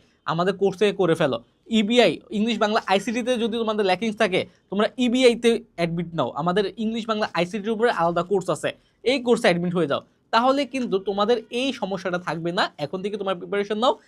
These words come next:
ইনশাল্লাহ, তাহলে তোমাদের রেজাল্ট ভালো হবে। আর ভালো একটা রেজাল্ট,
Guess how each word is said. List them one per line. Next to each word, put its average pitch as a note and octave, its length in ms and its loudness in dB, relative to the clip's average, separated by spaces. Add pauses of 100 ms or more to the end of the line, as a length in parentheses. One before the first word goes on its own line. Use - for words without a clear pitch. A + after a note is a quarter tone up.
(180)
ইনশাল্লাহ, A#3+ 440 2
তাহলে F#3+ 240 0
তোমাদের F3 300 -2
রেজাল্ট D#3+ 240 0
ভালো D3+ 220 -2
হবে। D3 200 0
আর C3+ 100 0
ভালো C3+ 280 -4
একটা G#3+ 220 2
রেজাল্ট, F3 420 2